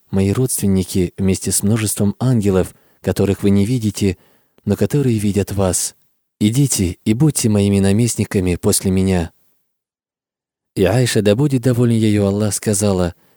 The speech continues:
В тот день, когда умер посланник Аллаха, алейхиссаляту вассалям, люди увидели, что утром ему стало легче, и, радуясь, разошлись по своим домам и делам,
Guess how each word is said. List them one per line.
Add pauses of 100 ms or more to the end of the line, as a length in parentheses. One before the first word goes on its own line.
(520)
В
тот
день,
когда
умер
посланник
Аллаха,
алейхиссаляту
вассалям,
люди
увидели,
что
утром
ему
стало
легче, (160)
и,
радуясь,
разошлись
по
своим
домам
и
делам,